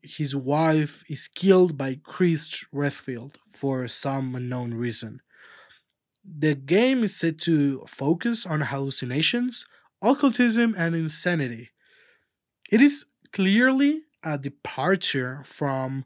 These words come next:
what Resident Evil has been doing for so many years,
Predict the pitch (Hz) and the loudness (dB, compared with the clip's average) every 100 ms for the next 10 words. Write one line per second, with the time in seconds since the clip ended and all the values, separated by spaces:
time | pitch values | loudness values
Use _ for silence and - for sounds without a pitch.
0 | _ - - _ 156 151 143 139 156 165 | _ -20 -20 _ -2 2 2 0 0 0
1 | 165 175 147 - 180 175 147 120 135 135 | 0 -2 -6 -4 0 2 0 -2 -6 -6
2 | 127 143 131 135 143 135 127 135 127 - | -4 -4 -2 0 0 0 -6 -10 -6 -4
3 | - 160 165 156 139 151 151 131 113 | -2 -2 0 0 0 4 4 4 -2